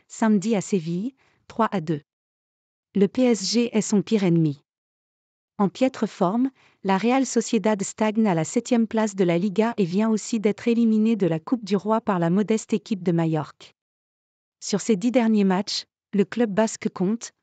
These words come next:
outre ses cinq revers, trois nuls et seulement deux victoires. Alors qu'est-ce qui pourrait arrêter le P S G ? Comme bien souvent en Ligue des Champions, le P S G lui-même.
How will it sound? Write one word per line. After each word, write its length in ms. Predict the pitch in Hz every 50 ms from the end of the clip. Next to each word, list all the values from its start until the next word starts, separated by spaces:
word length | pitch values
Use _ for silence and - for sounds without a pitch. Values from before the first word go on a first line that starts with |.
| _ _
outre 260 | 220 233 - - 202
ses 160 | 170 - 190 160
cinq 260 | - - 247 240 -
revers, 520 | - - 202 160 170 165 156 170 214 - - _ _ _ _ _
trois 220 | - - - 233 226
nuls 240 | 226 233 233 220
et 80 | 214 196
seulement 400 | - - 220 208 208 208 208 208
deux 140 | 180 214 214
victoires. 640 | 196 196 - - - - 165 151 143 139 - - _ _ _ _ _ _ _ _ _ _ _ _ _ _ _ _ _ _ _
Alors 360 | 196 185 185 196 202 202 - -
qu'est-ce 280 | - 247 254 - -
qui 140 | - - 226
pourrait 380 | 202 - 214 190 196 185 - 196
arrêter 340 | 180 190 180 - - 214
le 80 | 190 185
P 140 | - - 208
S 240 | 202 196 180 180 -
G ? 160 | 226 285 - _ _ _ _ _ _ _ _ _ _ _ _ _ _ _ _ _ _ _
Comme 240 | - 226 220 214 202
bien 180 | 196 233 269
souvent 400 | 277 - - 226 208 233 226 220
en 60 | 208 196
Ligue 240 | 208 233 220 214
des 100 | 175 196
Champions, 480 | 196 - - 208 185 - - 202 202 254 - _ _ _ _ -
le 100 | 196 175
P 160 | - - 247
S 200 | 240 208 - -
G 120 | - 233
lui-même. 580 | 208 208 208 202 185 180 160 151 151 151 147